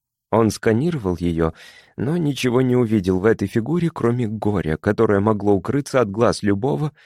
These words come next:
но не сканера. Люси заговорила. Мартел видел, как движутся мышцы её груди. Она спохватилась, что стоит к нему спиной, и повернулась, чтобы он видел её губы.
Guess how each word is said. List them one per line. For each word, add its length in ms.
но 220
не 140
сканера. 720
Люси 480
заговорила. 840
Мартел 400
видел, 320
как 180
движутся 420
мышцы 440
её 240
груди. 520
Она 200
спохватилась, 600
что 180
стоит 300
к 80
нему 180
спиной, 600
и 140
повернулась, 720
чтобы 380
он 120
видел 480
её 300
губы. 400